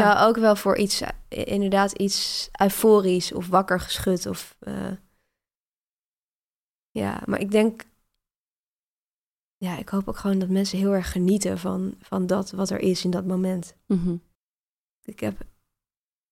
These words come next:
Speaker 1: gewoon bij het schrijven heel veel gedacht over hoe maken we dit nou gewoon zo lekker mogelijk.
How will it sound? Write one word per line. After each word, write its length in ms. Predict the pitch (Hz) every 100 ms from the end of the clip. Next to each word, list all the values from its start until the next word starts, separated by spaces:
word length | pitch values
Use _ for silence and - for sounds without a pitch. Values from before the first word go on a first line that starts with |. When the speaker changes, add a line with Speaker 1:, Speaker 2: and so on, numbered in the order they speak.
| _
Speaker 1:
gewoon 380 | 208 208 196 202
bij 200 | 214 202
het 80 | 196
schrijven 340 | 196 196 196 190
heel 240 | 196 202
veel 260 | 190 202 196
gedacht 400 | 190 196 196 190
over 120 | 185
hoe 220 | 202 - - _ _
maken 300 | - 190 196 202
we 60 | 196
dit 100 | 196
nou 120 | 196
gewoon 200 | 196 190
zo 100 | 185
lekker 380 | 190 202 190 180
mogelijk. 560 | 185 196 - 170 185